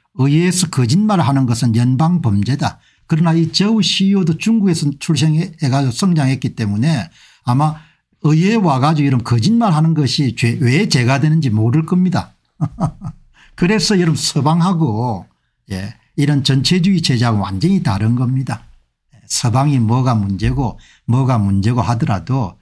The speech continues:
최소한 양심은 있고 다른 나라 침략하거나 그러진 잘 않죠. 예. 중국 공산당의 틱톡은 자료 수집을 계속하고 있고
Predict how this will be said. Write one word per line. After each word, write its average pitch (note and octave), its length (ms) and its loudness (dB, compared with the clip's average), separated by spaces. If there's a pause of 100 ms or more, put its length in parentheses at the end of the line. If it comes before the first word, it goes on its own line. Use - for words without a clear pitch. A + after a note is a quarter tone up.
(180)
최소한 C#3 520 0
양심은 B2 540 0
있고 A#2 340 -6 (340)
다른 C3 320 2
나라 D#3 260 0
침략하거나 A#2+ 800 0
그러진 D#3 360 -2
잘 A2 160 -2
않죠. G2+ 380 -6 (480)
예. G2 40 -20 (920)
중국 D#3 320 0
공산당의 C#3 720 0
틱톡은 B2+ 580 -2
자료 A#2+ 300 0
수집을 C3 440 -2
계속하고 A2+ 540 -2
있고 G2+ 300 -8